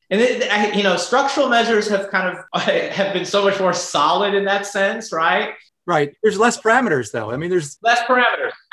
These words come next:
Speaker 1: Absolutely. It's easier to do, for sure. But, you know, I, I think it's wonderful that O H B M is, is pushing for this, uh, because I, I, I don't think we're gonna make the kind of progress that we all want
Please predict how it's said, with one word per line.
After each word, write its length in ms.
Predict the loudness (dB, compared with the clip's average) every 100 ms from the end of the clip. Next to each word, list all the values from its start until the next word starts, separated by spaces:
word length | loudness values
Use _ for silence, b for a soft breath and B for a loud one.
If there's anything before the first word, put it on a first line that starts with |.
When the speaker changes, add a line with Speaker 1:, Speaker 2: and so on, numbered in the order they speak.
| 0
Speaker 1:
Absolutely. 460 | 0 0 0 -2 -6
It's 140 | -14
easier 320 | -12 -10 -6 -4
to 140 | -2
do, 360 | 0 0 -2 -8 _
for 140 | -4
sure. 500 | -4 0 0 0 -4 -12
But, 140 | -16 -16 -14
you 120 | -6 0
know, 320 | 2 2 0
I, 300 | -2 0 -2
I 40 |
think 280 | -2 -2 -4
it's 180 | -6 -6
wonderful 600 | -2 0 2 0 0 0
that 180 | 0 -2 -2
O 100 | -2
H 180 | -2
B 160 | 0 0
M 380 | 0 -2 -6 -8
is, 300 | -4 -4 -4 -8
is 160 | -10
pushing 460 | -4 -2 0 -2 -4
for 180 | -4 -2
this, 400 | -4 -6 -12 -10
uh, 280 | -8 -8 -10
because 240 | -6 -2 0
I, 180 | 0 0
I, 220 | -6 -4 -2
I 20 |
don't 200 | -2 -2
think 160 | -4 -4
we're 80 | -2
gonna 240 | -2 0
make 280 | 0 -2 -4
the 60 | -6
kind 220 | -4 -4
of 80 | -2
progress 460 | 0 0 -2 -4
that 120 | -4
we 100 | -2
all 300 | 2 2 2
want 400 | 0 0 0 -2